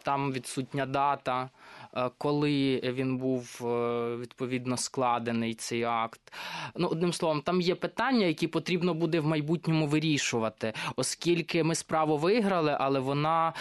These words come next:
ще не завершена, вона тільки починається, оскільки ми стягнули певну частину суми, а ми не знаємо, яка ця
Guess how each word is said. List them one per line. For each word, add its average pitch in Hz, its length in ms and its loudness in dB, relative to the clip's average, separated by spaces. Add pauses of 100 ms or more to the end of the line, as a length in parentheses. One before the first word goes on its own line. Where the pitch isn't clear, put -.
(140)
ще - 200 -2
не 156 140 2
завершена, 139 640 0
вона 143 200 0
тільки 151 320 -2
починається, 180 800 0
оскільки 156 680 0 (340)
ми 156 200 2
стягнули 160 640 2 (240)
певну 165 300 2
частину 165 680 0
суми, 131 600 2 (140)
а 127 120 0
ми 151 140 2
не 175 140 2
знаємо, 170 420 0
яка 147 280 0
ця 151 180 -2